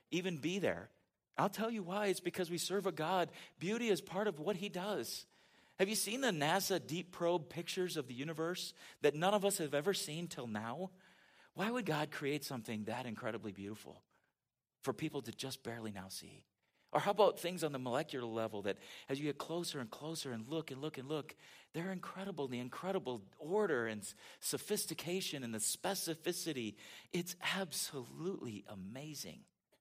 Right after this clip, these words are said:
You know, some people, again, it's worldview. It's what they wanna see.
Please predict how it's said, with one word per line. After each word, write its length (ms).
You 80
know, 60
some 240
people, 420
again, 280
it's 140
worldview. 400
It's 180
what 120
they 80
wanna 260
see. 340